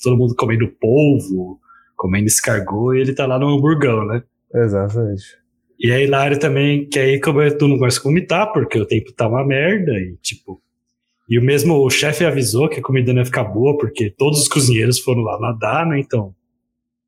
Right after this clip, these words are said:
Speaker 1: ficou meia hora sem preparar direito essa comida
Speaker 2: É
Speaker 1: também.
Speaker 2: verdade,
Speaker 1: Isso
Speaker 2: por
Speaker 1: também
Speaker 2: isso
Speaker 1: deu
Speaker 2: que
Speaker 1: a
Speaker 2: eles vomitaram.
Speaker 1: É, isso tem uma ajuda, né? O tempo também ajudou, que o barco ficou se movimentando.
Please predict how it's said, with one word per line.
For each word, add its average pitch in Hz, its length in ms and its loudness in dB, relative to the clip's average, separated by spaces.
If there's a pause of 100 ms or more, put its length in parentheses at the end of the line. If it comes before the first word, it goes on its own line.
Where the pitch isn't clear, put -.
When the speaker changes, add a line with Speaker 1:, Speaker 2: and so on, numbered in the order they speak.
(120)
Speaker 1:
ficou 135 260 0
meia 139 280 2
hora 139 160 2
sem 127 180 0
preparar 123 380 2
direito 113 300 0
essa - 180 -2
comida 120 420 0
Speaker 2:
É - 40 -2
Speaker 1:
também. 202 220 2
Speaker 2:
verdade, 208 920 2
Speaker 1:
Isso 151 100 2
Speaker 2:
por 151 80 -2
Speaker 1:
também 175 320 2
Speaker 2:
isso - 80 0
Speaker 1:
deu 147 100 2
Speaker 2:
que 170 60 2
Speaker 1:
a - 40 2
Speaker 2:
eles 160 120 2
vomitaram. 147 760 0
Speaker 1:
É, 147 240 2
isso 143 220 -2
tem 170 120 2
uma 160 160 0
ajuda, 147 440 0
né? 160 240 -2 (160)
O 135 140 -4
tempo 143 300 -2
também 131 260 0
ajudou, 120 360 0 (360)
que - 80 0
o 120 40 4
barco 123 260 0
ficou 117 300 -2
se - 140 -4
movimentando. 117 500 0